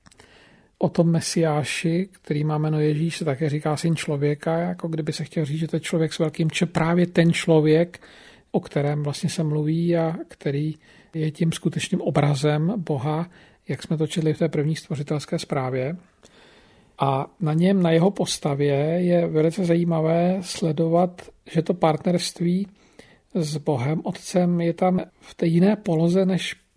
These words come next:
partnerství známe my tady mezi sebou, že jo? My jsme partneři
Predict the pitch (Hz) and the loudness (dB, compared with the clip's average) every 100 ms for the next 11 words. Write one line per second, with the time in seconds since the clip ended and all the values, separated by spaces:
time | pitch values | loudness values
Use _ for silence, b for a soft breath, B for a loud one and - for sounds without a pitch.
0 | - 147 143 190 185 - 196 175 175 160 | -8 -6 -4 -4 -4 -2 -4 -2 -2 0
1 | 175 180 170 180 180 165 180 180 B B | 2 2 2 0 0 0 0 -2 B B
2 | B B - 143 175 - 226 196 139 156 | B B -4 -2 0 0 0 0 -2 -4
3 | 175 147 b b b b b - 131 151 | -4 -6 b b b b b -6 -2 0
4 | - - 202 233 214 - - 139 143 - | -2 -2 0 0 -4 -6 -4 -2 -4 -4
5 | 160 147 - 135 131 147 | -2 -2 -2 -4 -2 -4